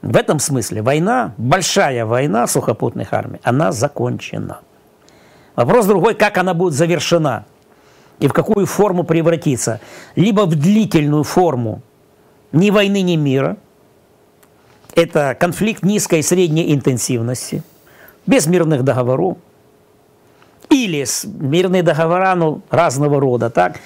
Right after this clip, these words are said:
какие-то такие ступени, как там решение арабо-израильской. Арабо-израильские войны начались черт знает когда. И только сейчас подходили к авраамическим соглашениям между Саудовской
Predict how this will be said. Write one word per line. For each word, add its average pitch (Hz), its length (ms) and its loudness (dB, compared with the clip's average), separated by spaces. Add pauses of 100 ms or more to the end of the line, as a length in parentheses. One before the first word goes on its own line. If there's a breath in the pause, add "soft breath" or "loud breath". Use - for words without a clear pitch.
(160 loud breath)
какие-то 143 380 0
такие 131 440 0 (800 loud breath)
ступени, 165 540 0
как - 200 -6
там 98 220 -8
решение 156 440 0
арабо-израильской. 151 920 0 (760 loud breath)
Арабо-израильские 233 680 2
войны 214 240 0
начались 202 360 0
черт 208 300 0
знает 170 220 0
когда. 143 380 -2 (280 loud breath)
И 180 60 2
только 208 300 0
сейчас 240 600 -2 (640 soft breath)
подходили 180 640 0
к 143 100 -2
авраамическим 190 720 0
соглашениям 180 680 0
между 175 300 2
Саудовской 180 600 0